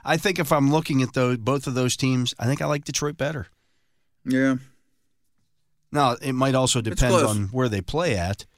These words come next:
Speaker 2: I mean, if they play a hundred eleven times in Wichita, Kansas, you would take the Lions to win the series?
Speaker 1: I would.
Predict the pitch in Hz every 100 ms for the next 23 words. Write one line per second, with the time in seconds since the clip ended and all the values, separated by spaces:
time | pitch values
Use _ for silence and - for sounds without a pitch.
0 | - 196 190 180 196 175 180 180 175 160
1 | 165 170 135 127 135 135 117 - 131 123
2 | 113 98 98 101 - - - 107 110 104
3 | 107 107 107 107 107 104 107 104 - 110
4 | 107 113 117 - - 104 98 92